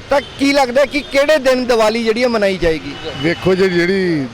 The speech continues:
Speaker 2: ਦੀਵਾਲੀ ਹੈ, ਹਰ ਵਾਰੀ ਤਿਉਹਾਰ ਆ ਜਿਹੜੇ ਆਪਣੇ ਦੋ ਮਨਾਏ ਜਾਂਦੇ ਆ। ਇਹ ਜੇ ਨਾਨਕਸ਼ਾਹੀ ਕੈਲੰਡਰ ਦੇ ਹਿਸਾਬ ਨਾਲ ਵੇਖੀਏ ਆਪਾਂ, ਫਿਰ ਜਿਹੜੀ ਦੀਵਾਲੀ ਹੈ, ਇਹ ਇੱਕੀ ਤਰੀਕ ਨੂੰ ਜਿਹੜਾ ਬਵੰਜਾ ਰਾਜਿਆਂ ਨੂੰ ਯਾਦ ਕਰਾਇਆ ਸੀ।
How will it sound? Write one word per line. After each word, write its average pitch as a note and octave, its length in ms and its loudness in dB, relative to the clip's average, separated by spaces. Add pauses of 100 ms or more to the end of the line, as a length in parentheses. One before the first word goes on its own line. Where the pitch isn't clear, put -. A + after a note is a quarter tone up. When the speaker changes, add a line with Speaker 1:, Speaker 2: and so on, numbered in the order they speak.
Speaker 2:
ਦੀਵਾਲੀ D3+ 400 2
ਹੈ, E3+ 180 2
ਹਰ A3 60 2
ਵਾਰੀ A3 200 0
ਤਿਉਹਾਰ E3+ 380 2
ਆ G3 80 2
ਜਿਹੜੇ F#3 240 0
ਆਪਣੇ F3 360 0
ਦੋ D3+ 220 -2
ਮਨਾਏ D3+ 240 0
ਜਾਂਦੇ D3+ 360 -2
ਆ। D3 60 -2 (840)
ਇਹ G3+ 120 2
ਜੇ F#3+ 140 2
ਨਾਨਕਸ਼ਾਹੀ F#3+ 520 0
ਕੈਲੰਡਰ F3+ 320 -2
ਦੇ G#3+ 100 0
ਹਿਸਾਬ F#3 260 0
ਨਾਲ E3+ 120 -2
ਵੇਖੀਏ E3+ 420 -2
ਆਪਾਂ, E3+ 360 -2
ਫਿਰ D3+ 280 -2
ਜਿਹੜੀ F#3 220 -4
ਦੀਵਾਲੀ D#3 420 0
ਹੈ, E3 160 2 (640)
ਇਹ G#3 200 4
ਇੱਕੀ A#3+ 340 -2
ਤਰੀਕ G#3 220 0
ਨੂੰ F3 380 -4
ਜਿਹੜਾ E3+ 160 -2
ਬਵੰਜਾ E3 340 0
ਰਾਜਿਆਂ D#3+ 260 0
ਨੂੰ E3 160 -4
ਯਾਦ C#3+ 220 -2
ਕਰਾਇਆ C#3 320 -2
ਸੀ। D3 160 -8